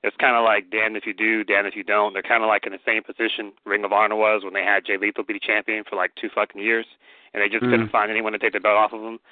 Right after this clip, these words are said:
Speaker 1: So they, they've kind of, like, put themselves in a corner here. Uh, I see they're not that far from breaking Demolition's record, so I think they'll probably let them break Demolition's record, and
Speaker 2: Yeah.
Speaker 1: then they'll drop the titles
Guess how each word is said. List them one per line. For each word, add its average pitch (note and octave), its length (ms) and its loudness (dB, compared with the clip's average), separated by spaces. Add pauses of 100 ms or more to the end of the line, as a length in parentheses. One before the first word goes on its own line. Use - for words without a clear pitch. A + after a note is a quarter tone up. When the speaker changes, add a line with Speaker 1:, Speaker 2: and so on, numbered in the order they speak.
(420)
Speaker 1:
So G#2+ 260 4
they, A#2 120 0
they've A#2+ 240 -2
kind D3+ 240 2
of, B2+ 80 -2
like, A#2+ 300 0
put C#3 180 -2
themselves A#2 460 0
in G2+ 80 -12
a G2 60 -8
corner A2 360 -2
here. G2 340 0 (440)
Uh, G2 460 4
I A2+ 240 2
see E3+ 120 6
they're D3 120 2
not C3 280 0
that A2+ 200 0
far B2 300 2
from G#2+ 220 -12
breaking A2 420 -2
Demolition's G#2+ 600 -4
record, G2 560 0
so F#2+ 180 0
I F#2+ 120 0
think B2 260 -2
they'll G#2+ 140 0
probably G2+ 500 0
let G2+ 240 -2
them G2 140 -10
break G2 260 0
Demolition's G2+ 520 -6
record, F#2+ 400 0
and D3+ 80 6
Speaker 2:
Yeah. A2+ 140 6
Speaker 1:
then F#2+ 100 -4
they'll F#2+ 140 -2
drop G2+ 300 2
the - 80 -20
titles G2 420 0